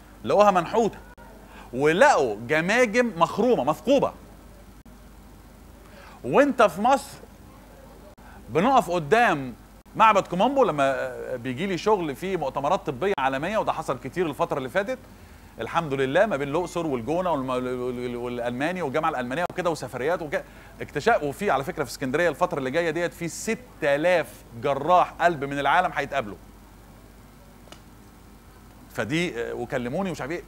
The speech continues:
لما بوريهم أداة واحدة، لأن أنت في ال-، في الح-، في المؤتمرات دي ما بتاخدش ساعتين زي هنا، المؤتمرات دي بيبقى نص ساعة، ساعة بالكتير قوي قوي قوي، ساعة إلا ربع كده يعني، عشرين دقيقة.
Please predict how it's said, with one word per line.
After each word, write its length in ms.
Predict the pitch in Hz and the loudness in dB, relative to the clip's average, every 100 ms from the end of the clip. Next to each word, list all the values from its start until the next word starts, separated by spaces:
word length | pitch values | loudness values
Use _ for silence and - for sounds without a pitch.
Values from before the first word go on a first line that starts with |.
| 120 | -8
لما 180 | 120 117 | -4 2
بوريهم 720 | 123 131 185 285 208 117 78 - - - - - - - - - - - - | 2 4 4 4 4 0 -4 -16 -20 -20 -20 -20 -20 -20 -20 -20 -20 -20 -4
أداة 240 | 123 127 226 | 2 6 8
واحدة، 440 | 269 - 120 92 - - - - - | 8 4 -4 -6 -10 -20 -20 -20 -14
لأن 140 | 113 156 | -8 -4
أنت 140 | 170 | -2
في 220 | 135 - | -4 -4
ال-، 220 | 123 117 | -6 -6
في 100 | 101 | -8
الح-، 340 | 110 117 117 113 | -10 -6 -4 -4
في 160 | - | -4
المؤتمرات 640 | 120 113 113 113 131 143 185 | -4 -2 -4 -4 0 2 2
دي 120 | 202 | 2
ما 80 | 180 | 0
بتاخدش 340 | - 175 160 | 0 -2 -2
ساعتين 480 | 143 127 156 151 110 | 0 -2 0 -2 -2
زي 220 | 123 120 | -2 -2
هنا، 180 | 127 113 - - - | -2 -6 -12 -20 -16
المؤتمرات 360 | 110 127 147 | -6 -2 0
دي 80 | 151 | 0
بيبقى 200 | 143 117 | -2 -4
نص 180 | 127 - | -6 -4
ساعة، 240 | 127 123 117 | 0 0 0
ساعة 220 | 120 113 | -4 -4
بالكتير 440 | 101 95 - 139 | -6 -12 -8 -4
قوي 200 | 123 127 | 0 2
قوي 140 | 127 123 | 2 0
قوي، 100 | 120 | 0
ساعة 160 | 123 | -2
إلا 100 | 113 | 0
ربع 200 | 113 - | -2 -2
كده 180 | - 104 | -6 -6
يعني، 140 | 82 73 - | -8 -12 -16
عشرين 280 | - 131 107 | -14 -12 -10
دقيقة. 300 | 120 120 | -6 -4